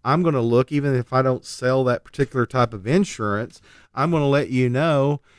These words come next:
that, um, hey, you've got a big liability over here. If something were to happen to you, then, uh,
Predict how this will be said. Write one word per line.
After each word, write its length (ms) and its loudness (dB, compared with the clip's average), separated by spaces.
that, 560 0
um, 440 0
hey, 220 0
you've 280 0
got 160 2
a 80 2
big 320 0
liability 720 0
over 280 0
here. 340 2
If 80 -2
something 420 0
were 140 4
to 80 2
happen 500 0
to 80 0
you, 480 -2
then, 720 0
uh, 300 0